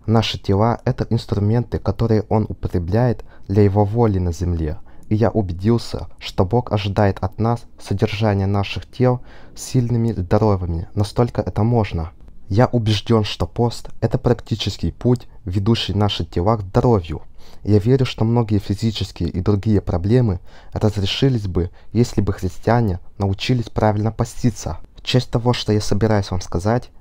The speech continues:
это намерение помочь вам поститься с максимальной пользой для вашего тела. Когда я смотрю, как христиане обращаются со своими телами, особенно в отношении еды, я спрашиваю себя – какого вида должны были бы быть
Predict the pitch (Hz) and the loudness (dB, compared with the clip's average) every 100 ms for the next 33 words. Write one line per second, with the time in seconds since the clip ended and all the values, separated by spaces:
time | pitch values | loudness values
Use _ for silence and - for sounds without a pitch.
0 | - 127 127 117 117 110 104 95 - 101 | -6 0 2 4 4 4 2 0 -2 0
1 | 95 - 101 113 104 - - 101 - 120 | 0 -2 -2 -2 -2 -8 -6 -4 0 0
2 | 110 95 - 101 - 107 107 95 87 - | 0 -4 -4 -4 0 2 2 0 -2 0
3 | 120 117 - - - - 101 101 104 - | 0 2 -2 -4 -6 -2 0 2 0 0
4 | 107 - 120 90 80 - - - - - | -4 0 0 0 -4 -10 -16 -14 -12 -4
5 | 104 101 127 131 - 113 110 123 - 104 | 0 6 6 4 0 0 2 2 2 0
6 | 117 101 - 110 117 113 90 - 95 107 | -2 -4 0 2 4 2 0 -4 -2 -2
7 | - 117 107 90 - - - 104 101 85 | 2 2 2 -2 -4 -6 0 2 0 0
8 | - 90 123 117 87 - - - 101 - | 0 2 2 2 -2 -6 -14 -8 -6 0
9 | 117 104 101 95 - 104 - 107 95 - | 2 4 2 0 -2 -4 0 2 2 0
10 | 90 87 131 107 - - - 104 107 - | -2 0 0 -2 -12 -16 -2 0 0 2
11 | 123 120 - 98 95 - 92 87 82 - | 2 2 0 -2 -2 -4 -4 -2 -4 -8
12 | - - - - 123 113 95 113 117 90 | -14 -12 -8 0 2 2 0 0 0 -2
13 | - - 104 104 123 107 113 104 90 95 | -6 -2 0 2 2 2 0 0 0 0
14 | 87 120 - | 2 0 -2